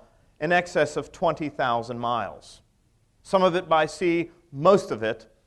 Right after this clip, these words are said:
by foot over the course of those twenty-plus years.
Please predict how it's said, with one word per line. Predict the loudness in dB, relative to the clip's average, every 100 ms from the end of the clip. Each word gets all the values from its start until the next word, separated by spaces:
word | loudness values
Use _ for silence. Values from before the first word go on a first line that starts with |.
| -2
by | -2
foot | -2 -2 -4 -4 -14 _ _ _ _ _ _ _
over | -10 -10
the | -8
course | -4 -4 -4
of | -6
those | -6 -6
twenty-plus | -8 -8 -8 -8 -4 -4 -6 -18 _ _ _
years. | -8 -6 -6 -12 -18 -20